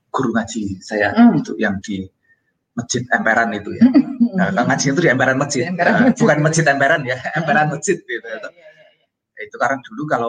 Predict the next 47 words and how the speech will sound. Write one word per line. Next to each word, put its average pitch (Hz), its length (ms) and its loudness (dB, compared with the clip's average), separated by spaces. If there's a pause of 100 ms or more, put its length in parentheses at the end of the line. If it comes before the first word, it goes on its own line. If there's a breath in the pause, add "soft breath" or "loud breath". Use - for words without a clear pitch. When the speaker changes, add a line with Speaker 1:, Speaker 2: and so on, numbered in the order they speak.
Speaker 1:
anak 110 240 -8
kecil 113 220 -18
itu 113 180 -14
Speaker 2:
Nggak - 560 -18
Speaker 1:
nggak 165 160 -4
Speaker 2:
boleh - 80 -2
Speaker 1:
boleh 196 160 6
Speaker 2:
masuk. 156 220 2
Speaker 1:
masuk - 20 -6
masjid. 147 280 -2
Speaker 2:
Nggak 170 120 -4
boleh 175 160 -6
masuk. 165 240 -8
Speaker 1:
Nggak - 160 -4
boleh 110 140 0
masuk. 127 340 0
Speaker 2:
Kotor. 175 420 0 (300)
Speaker 1:
Bukan 160 220 4
kotor, 160 260 2 (160)
rame. 180 240 6
Speaker 2:
Rame. - 200 0 (200)
Oh, 180 80 -2
Speaker 1:
Nah, 120 80 4
Speaker 2:
oke. 113 560 4
Speaker 1:
anak 110 240 -2
kecil 196 160 0
bikin 147 160 -6
rame. 160 300 0 (180)
Speaker 2:
Oke. - 280 -18 (280)
Speaker 1:
Jadi - 100 -14
kalau 131 200 -2
ngaji - 280 -6
di - 160 -10 (140)
emperan 131 360 0
aja. 131 260 -4
Speaker 2:
Hmm. 180 420 -10
Speaker 1:
Gitu. - 320 -16
Ya 127 140 -2
nggak 131 180 -2
apa-apa. 151 240 0
Speaker 2:
Hmm. - 400 -20
Speaker 1:
Tapi - 160 -8
gurunya 127 400 -6
itu 156 240 -8 (640)
pintar 220 560 2
mendongeng. 127 560 0 (160)
Speaker 2:
Hmm. 247 480 -14